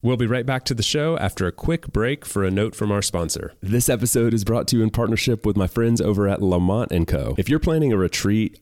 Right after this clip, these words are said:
offsite, or group gathering of any kind this year, I highly suggest tapping into their extensive knowledge and experience to help you find the best possible venue for your event. I work with Kim, who has become my trusted advisor when it comes to planning any event around the world, and she's literally saved me hundreds of hours of work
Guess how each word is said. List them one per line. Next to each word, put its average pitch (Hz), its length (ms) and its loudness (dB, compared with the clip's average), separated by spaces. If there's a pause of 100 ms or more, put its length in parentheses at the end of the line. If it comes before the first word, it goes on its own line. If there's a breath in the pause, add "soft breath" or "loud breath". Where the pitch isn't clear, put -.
offsite, 95 560 0
or 85 260 2
group 117 260 0
gathering 92 460 2
of 80 220 0
any 117 160 2
kind 78 320 2
this 78 160 0
year, 78 240 2
I 87 80 -2
highly 139 400 0
suggest 101 480 0
tapping 95 320 0
into 85 260 2
their 87 160 0
extensive 110 480 -2
knowledge 85 360 0
and 85 100 2
experience 78 580 -2
to 85 80 0
help 98 180 0
you 98 140 2
find 82 380 0
the 87 100 -2
best 95 460 -2
possible 87 420 0
venue 76 400 0
for - 160 -4
your 78 220 2
event. 73 280 -2
I 104 60 0
work 110 180 0
with 101 160 0
Kim, 101 360 2
who 92 140 2
has 87 100 2
become 87 340 0
my 85 220 0
trusted 85 480 -2
advisor 78 480 0
when 92 140 2
it - 100 -4
comes 85 260 0
to 90 80 -2
planning 85 380 0
any 107 180 2
event 80 280 0
around 78 240 0
the 76 40 0
world, 80 340 2
and - 120 0
she's 135 200 2
literally 120 300 2
saved 107 300 0
me 101 100 2
hundreds 107 380 2
of 90 80 0
hours 85 360 2
of 78 60 0
work 82 240 2